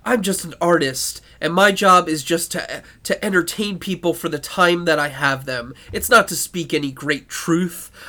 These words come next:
I, I'm, I'm gonna drop the whole issue, Toby, and just, and just do a nice dinner and, and do my photo op like you wanted." And it's like, and it, this speech she has about, like,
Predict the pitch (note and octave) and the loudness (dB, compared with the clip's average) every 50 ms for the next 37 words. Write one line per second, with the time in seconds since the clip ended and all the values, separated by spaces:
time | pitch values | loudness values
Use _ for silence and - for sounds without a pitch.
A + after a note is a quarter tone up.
0 | - - G#3 G#3 F#3+ - - - - - A3 A3+ G#3 G3 F3 - - - - A3+ | -4 2 4 4 4 2 -2 -6 2 4 4 4 4 2 -6 -8 -4 2 2 4
1 | G#3+ G#3 A3 G3 E3+ E3+ - F3 E3+ E3+ E3 - - E3 C#3 E3+ E3+ D#3 D#3 D#3+ | 4 4 4 4 4 2 4 4 4 4 4 2 -2 -2 2 2 2 2 2 0
2 | D3 - - C3+ C3 C3 - D#3 C#3 C3+ C3+ C#3 C#3+ C#3 C3+ C3 F3+ F3 E3+ - | -2 -4 -6 -8 -8 -8 -4 -4 -4 -2 -2 -4 -4 -4 -4 -4 -4 -4 -4 -4
3 | - - - - - - - D3+ F#3 - G3 F#3+ - - F#3+ E3+ D#3 D3 C#3+ D#3 | -10 -12 -18 -16 -6 -2 -2 -2 0 0 0 0 0 2 4 4 4 4 4 2
4 | E3 E3+ E3+ - - - D#3+ D3+ D3+ D#3 D3+ D3 C#3 C3 B2+ C3 B2+ - - - | 2 2 0 -2 -2 0 0 0 2 0 0 -2 -2 -6 -10 -12 -16 -18 -14 -6
5 | - D3 C#3+ C#3 C#3+ C3 D3+ D#3 E3 D#3 D3+ C#3+ - - D3+ C#3 B2+ C3 B2+ B2+ | -4 -2 -2 -4 -4 0 0 2 4 4 2 2 2 -2 -2 -2 -2 -4 -6 -6
6 | A#2+ G2+ A#2+ A#2+ - D3 C#3+ - - - D#3+ D#3 E3+ C#3 A2+ A2+ A2+ G#2 G#2 C#3 | -8 -8 -8 -8 -4 -2 -2 -2 -2 -4 -6 -4 -4 -4 -6 -6 -8 -12 -14 -14
7 | D3+ - _ _ _ _ _ _ - - - - - - D3 C#3+ C#3 B2+ B2+ D3 | -16 -20 _ _ _ _ _ _ -20 -20 -20 -12 -4 0 2 2 2 0 -4 -6
8 | C#3+ - - - D3+ D3 E3 D#3 D3+ - - D#3 D3+ D3+ D3 C3+ C3 - - - | -6 -8 -10 -8 -2 0 2 2 2 2 0 0 2 2 0 -4 -8 -16 -20 -20
9 | - - - - F#3 A#3 A3+ - - - - A#3+ A#3+ A3+ - - - G3 D#3+ A#3+ | -20 -14 -6 -2 -2 0 0 -2 -4 -4 -4 -4 -4 -4 -4 -4 0 0 2 4
10 | D#3 D3+ D3+ D3 D3+ D#3 - D3 C#3 B2 C3+ C#3+ C#3+ D3 - | 4 4 4 2 0 -2 -2 -2 -2 -2 -2 -2 -4 -4 -4